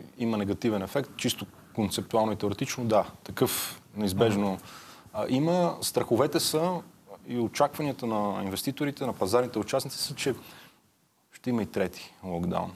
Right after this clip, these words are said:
Speaker 1: Ето в Италия вече говорят за това нещо, че януари месец ще има нещо подобно и никъде, нито във Франция, нито в Германия. Това не се приема добре, това влияе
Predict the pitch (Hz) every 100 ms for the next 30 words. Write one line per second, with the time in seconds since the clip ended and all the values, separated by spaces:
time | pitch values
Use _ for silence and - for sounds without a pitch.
0 | - - 101 101 - - 101 92 98 -
1 | 98 95 95 87 90 95 92 - - -
2 | 107 98 98 95 185 - - - - -
3 | - 101 98 92 92 - 107 104 98 92
4 | - - - - - - - - - 123
5 | 123 - - 98 127 147 151 120 117 135
6 | 151 170 170 123 127 113 - 117 120 120
7 | 110 113 98 95 107 135 139 - - -
8 | _ _ _ - - 104 104 113 107 113
9 | 110 107 - 98 98 104 135 170 180 -
10 | 107 95 98